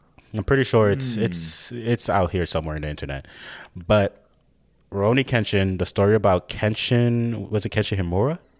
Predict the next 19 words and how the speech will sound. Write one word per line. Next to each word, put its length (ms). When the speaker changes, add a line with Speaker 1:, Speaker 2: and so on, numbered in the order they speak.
Speaker 1:
Is 60
that 100
his 80
Speaker 2:
Yeah. 80
Speaker 1:
last 100
name? 160
Kenshin 320
Speaker 2:
Yeah. 80
Speaker 1:
Mura-, 240
Himura, 460
who 100
was 360
that 480
nigga 300
when 160
it 40
came 200
to 80
samurais. 720